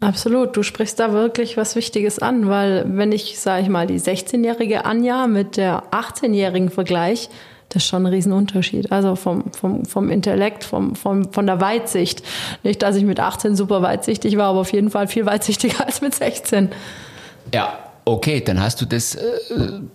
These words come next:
Speaker 2: dann bestätigst du das und hast das selber im Grunde genommen erlebt. Und so erlebe ich das jetzt schon so ein Stück weit und das ist eine Feststellung, das ist jetzt kein, kein Vorwurf, sondern ich muss ja die Menschen da abholen, wo sie sind. Also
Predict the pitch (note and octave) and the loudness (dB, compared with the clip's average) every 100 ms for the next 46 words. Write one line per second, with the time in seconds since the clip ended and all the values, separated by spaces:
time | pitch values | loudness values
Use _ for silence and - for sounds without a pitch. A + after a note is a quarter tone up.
0 | - A#2 A#2 B2 C3 D3 C3 - F#2+ F2+ | 0 0 2 0 0 0 0 0 0 0
1 | F#2+ F#2 G2 G#2 - G#2 A2+ G#2 F#2 A2+ | 2 2 2 0 2 2 2 0 0 0
2 | A2+ A#2 G#2+ - F2 A2 - A#2 - - | 0 2 0 0 0 0 0 -2 -2 -8
3 | - - A#2 A2+ A2+ A#2+ B2 - B2+ - | 0 2 2 2 0 0 -2 0 -2 -4
4 | - - A#2+ A#2+ - - - - - _ | -8 -2 0 0 -4 -10 -20 -20 -20 _
5 | - - A2 C#3 - - B2+ B2+ - C3+ | 0 2 2 0 -2 0 2 2 0 -4
6 | - C3 C3+ G2+ A#2 A2+ - - _ - | 0 0 0 0 0 -2 -10 -20 _ -4
7 | A2+ B2 A#2 - - - A#2+ G#2+ F3+ - | -2 0 -2 -4 -4 2 2 2 0 0
8 | A#2 G2 F#2 F#2+ B2 A#2+ - G2 G2 - | 0 0 0 0 0 0 0 0 0 -2
9 | - G2 B2 E3+ F#3 - A#2+ A#2 - - | 0 0 2 2 0 0 0 0 -2 -2
10 | A2+ B2+ C#3 B2 G#2+ A2 A2+ B2 F#2 F#2+ | 2 2 2 0 2 2 0 0 0 0
11 | G#2 - - - G#2+ - A2 A#2 G#2 F2 | -2 -8 -14 -4 -2 0 0 0 0 0
12 | G2 - - D#3 E3 - - - - - | -2 -2 0 0 0 -4 -10 -14 -16 -8
13 | G#2 | -6